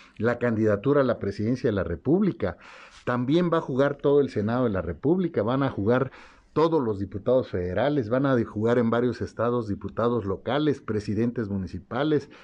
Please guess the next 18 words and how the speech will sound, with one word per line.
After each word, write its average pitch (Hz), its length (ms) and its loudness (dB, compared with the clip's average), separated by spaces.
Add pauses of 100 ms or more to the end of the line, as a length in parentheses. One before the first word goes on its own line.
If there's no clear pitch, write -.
(140)
gobiernos 131 580 0
estatales. 143 640 -2 (300)
Entonces, 175 260 0
si 151 120 4
logramos 151 560 2
construir 143 800 2 (420)
una 170 360 4
enorme 143 680 4
candidatura, 104 880 -2 (540)
una 170 380 4
agrupación 127 920 2
nacional, 147 520 2
un 185 160 2
frente 175 580 2
nacional 113 560 0
de 127 80 0
candidaturas 92 760 -2
independientes, 98 1000 -2